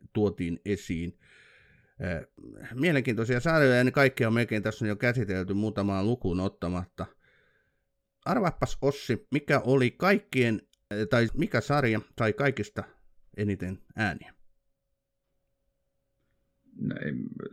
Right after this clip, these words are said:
Speaker 2: siis, olisinko mä tosi kuiva ja mä sanoisin, että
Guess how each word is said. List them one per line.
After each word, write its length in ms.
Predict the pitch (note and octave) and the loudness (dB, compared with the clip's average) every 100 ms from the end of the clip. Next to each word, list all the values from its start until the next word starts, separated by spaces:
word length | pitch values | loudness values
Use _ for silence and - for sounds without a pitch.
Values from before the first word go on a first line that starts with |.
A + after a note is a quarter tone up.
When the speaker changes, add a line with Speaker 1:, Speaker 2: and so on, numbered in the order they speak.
| C#2+ | -10
Speaker 2:
siis, 260 | F#2+ - - - - - | -12 -12 -14 -16 -16 -8
olisinko 300 | - C3 B2+ | 0 2 4
mä 80 | A#2+ | 2
tosi 300 | - A#2 A2+ | 2 0 0
kuiva 500 | - - A2 F#2+ C#2 | 0 2 4 4 0
ja 120 | G1+ | -6
mä 100 | G1+ | -8
sanoisin, 380 | - A2 F2+ F#2+ | -8 -4 -4 -4
että 320 | F#2 - F#2 | -8 -2 -2